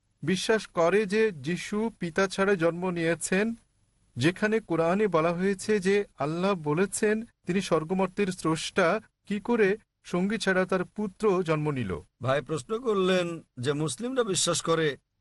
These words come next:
Speaker 2: যে যীশুখ্রিস্ট, তার উপর শান্তি বর্ষিত হোক, জন্মগ্রহণ করেন পিতা ছাড়াই, কিন্তু কোরআনে বলা হয়েছে কি করে সর্বশক্তিমান ঈশ্বর স্ত্রী ছাড়াই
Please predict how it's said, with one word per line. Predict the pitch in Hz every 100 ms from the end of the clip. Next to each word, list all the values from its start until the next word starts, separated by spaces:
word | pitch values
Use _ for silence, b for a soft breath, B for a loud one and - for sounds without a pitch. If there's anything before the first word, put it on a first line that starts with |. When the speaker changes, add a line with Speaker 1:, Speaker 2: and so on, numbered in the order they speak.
| _ -
Speaker 2:
যে | 120 143
যীশুখ্রিস্ট, | 139 131 147 160 123
তার | 165 156 147
উপর | 147
শান্তি | 139 151 151
বর্ষিত | 202 185 170 160
হোক, | 151 151
জন্মগ্রহণ | 123 156 190 220 180 160
করেন | 156 151 151 147 143 - _
পিতা | 175 185 170
ছাড়াই, | - 139 143 131 120 _ _ _ _ _ _ _ _ _ _ _ _ _
কিন্তু | 156 143 156
কোরআনে | 170 196 233
বলা | 220
হয়েছে | 180 170 160
কি | 240 247
করে | 226 196 175 - _ -
সর্বশক্তিমান | 170 156 165 202 220
ঈশ্বর | 180 175 156
স্ত্রী | - 254
ছাড়াই | 208 175 170 160 143